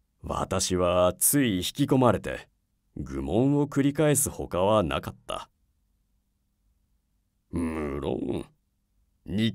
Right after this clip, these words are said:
記帳などに琴野の指紋を押させた人物、すなわち、谷村万右衛門です。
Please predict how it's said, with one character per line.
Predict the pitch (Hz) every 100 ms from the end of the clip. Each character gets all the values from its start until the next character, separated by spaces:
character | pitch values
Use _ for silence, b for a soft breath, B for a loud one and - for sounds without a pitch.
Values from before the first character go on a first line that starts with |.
| -
記 | -
帳 | - 139 127 127
な | 131
ど | 107
に | 98 98
琴 | 95 160 139
野 | 123 120
の | 120 117
指 | 110
紋 | 143 151 143
を | 139 101
押 | - 185
さ |
せ | 196
た | 190 151
人 | 113 87 73
物、 | - - - _ _ _ _ _ _ _ _ _ _ _ _ _
す | - - 113
な | 117 113
わ | 82 -
ち、 | - - - _ _ _ _ _ _ _ _ _ _ _ -
谷 | - 98 127 147
村 | 123 117 113 113
万 | 147 214 147
右 | 82
衛 |
門 | 82 76 73
で | 65
す。 | - -